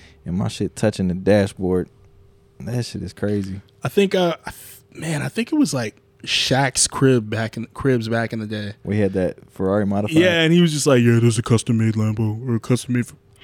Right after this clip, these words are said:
Speaker 2: custom-made Ferrari to fit me." And I was just like, "Wait, they, they,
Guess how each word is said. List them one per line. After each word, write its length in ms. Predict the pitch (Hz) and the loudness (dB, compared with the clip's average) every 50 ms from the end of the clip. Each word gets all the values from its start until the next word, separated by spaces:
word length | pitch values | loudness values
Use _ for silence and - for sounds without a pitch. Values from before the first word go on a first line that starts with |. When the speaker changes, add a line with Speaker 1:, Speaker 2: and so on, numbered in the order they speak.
| _ _ _ _ _ _ - - - _ _ | _ _ _ _ _ _ -20 -20 -20 _ _
Speaker 2:
custom-made 440 | - 175 151 - - 127 123 120 - | 2 2 2 4 2 2 2 2 2
Ferrari 380 | - 127 117 117 117 117 117 | 2 2 4 4 4 4 4
to 80 | 113 113 | 2 0
fit 220 | - - 127 - | 0 -2 -2 -2
me." 220 | - 120 117 117 113 | 0 0 2 2 2
And 100 | 110 113 | 0 -2
I 40 | 113 | -2
was 120 | 113 110 | -4 -4
just 140 | 113 113 - | -4 -4 -4
like, 140 | 127 127 131 | -4 2 4
"Wait, 340 | 180 214 196 147 - - - _ - - - - - - _ _ | 6 6 6 6 4 -2 -18 _ -20 -20 -20 -20 -20 -20 _ _
they, 220 | - 139 143 147 - | 0 0 0 0 0
they, 400 | - 135 127 131 135 156 175 180 | -6 2 4 4 6 6 4 2